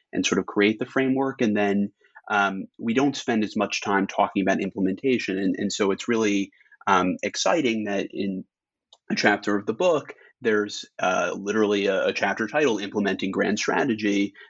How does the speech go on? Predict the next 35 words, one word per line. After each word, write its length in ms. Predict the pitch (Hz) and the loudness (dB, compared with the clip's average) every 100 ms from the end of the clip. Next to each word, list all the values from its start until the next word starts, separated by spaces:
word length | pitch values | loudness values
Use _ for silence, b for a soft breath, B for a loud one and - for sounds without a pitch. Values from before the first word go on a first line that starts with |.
| - | 0
the 60 | 110 | 0
Nixon-Kissinger 640 | 101 - 104 95 - 98 | 0 -2 -2 0 0 2
Revolution 460 | 98 92 95 95 95 | 2 2 0 0 -2
at 60 | |
the 80 | 92 | 0
National 340 | 95 98 - 101 | 0 0 0 -2
Security 360 | - 160 135 - | 0 0 0 0
Council, 500 | 104 101 98 101 - b - | -2 -2 0 -2 -2 b 0
which 140 | 101 | 0
was 160 | 104 92 | 0 0
written 240 | 104 101 | -2 0
by, 360 | 95 90 95 92 _ _ - | -2 0 -2 -6 _ _ -2
by 140 | 92 | 0
Willem 300 | 92 90 95 | 2 0 0
Bowden, 280 | 113 120 101 | 0 2 0
who, 120 | 98 | -2
of 80 | 92 | -4
course, 260 | - 90 | -2 -2
has 100 | 95 | -4
spent 160 | - 90 | -2 -2
a 60 | 90 | 2
lot 160 | 87 | 2
of 100 | 90 | 2
time, 380 | 104 92 85 92 | -2 -2 0 -2
you 120 | 82 | -4
know, 60 | 92 - | -4 -4
thinking 260 | 90 87 | -2 0
about 260 | 85 87 76 | 2 0 0
this 160 | 87 - | -4 -2
stuff, 220 | 87 87 | -2 0
both 180 | 87 92 | -2 0
as 140 | - 101 | -2 -4
a 20 | |
historian 640 | 101 - - 85 87 80 | -6 -4 0 2 2 0
and, 340 | 92 92 95 | -2 -4 -6